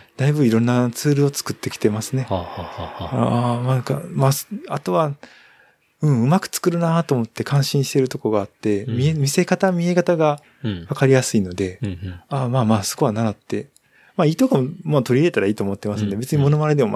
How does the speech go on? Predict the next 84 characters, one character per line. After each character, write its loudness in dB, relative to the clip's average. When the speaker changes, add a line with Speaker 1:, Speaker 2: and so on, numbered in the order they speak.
Speaker 1:
全 0
く -12
構 0
わ 0
な -4
い -10
と -14
思 0
う -2
の -4
で、 0
Speaker 2:
う 2
ん -2
う -2
ん。 -20
Speaker 1:
そ -14
こ 4
を 6
ど 6
う 6
や 4
っ 2
て -2
作 -8
っ -10
て 0
い 2
こ -4
う -2
か 0
な 0
と -8
か -8
や -2
っ -6
て 0
ま -4
す -8
ね。 -4
Speaker 2:
な -6
る -12
ほ -2
ど 4
ね。 0
う 0
ん。 -6
結 2
構 2
お -20
話 0
伺 2
っ -2
て 0
い 4
る 0
と、 0
ま -12
あ、 -10
そ -4
の、 -2
ま 0
あ、 -20
パ 0
ソ -4
コ 0
ン 2
だ 0
っ -2
た 2
り、 0
ま 0
あ、 -16
コ 0
ン -2
ピ 2
ュ 2
ー -10
タ 2
ー 0
が 0
出 -4
て -4
き -10
て、 2